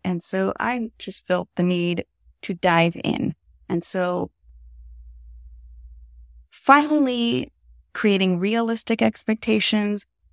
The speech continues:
and pushing unrealistic to the side and say, "No, thank you." One of the things is finding something super small, super clear for yourself. For example, someone in our membership who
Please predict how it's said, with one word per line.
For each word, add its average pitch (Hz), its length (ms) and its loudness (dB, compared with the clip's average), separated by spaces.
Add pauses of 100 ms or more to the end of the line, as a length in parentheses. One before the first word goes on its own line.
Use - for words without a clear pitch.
(180)
and 180 320 4 (180)
pushing 208 560 0 (100)
unrealistic 170 840 -2 (300)
to 196 120 -4
the 156 100 -4
side - 420 -4 (160)
and 160 160 -2
say, - 160 -4
"No, 165 200 0
thank - 300 -6
you." - 220 -8 (500)
One 202 280 2
of 262 100 2
the 262 120 0
things 190 520 2
is 185 400 -4 (560)
finding 233 440 -2
something 185 560 2 (640)
super 240 400 -4
small, 196 480 2
super 214 400 -6
clear 180 420 -2
for - 160 -8
yourself. 175 560 -4 (300)
For 220 240 -2
example, 185 580 -2 (1800)
someone 226 340 0
in 214 120 2
our 214 60 2
membership 190 560 -2
who 185 360 -2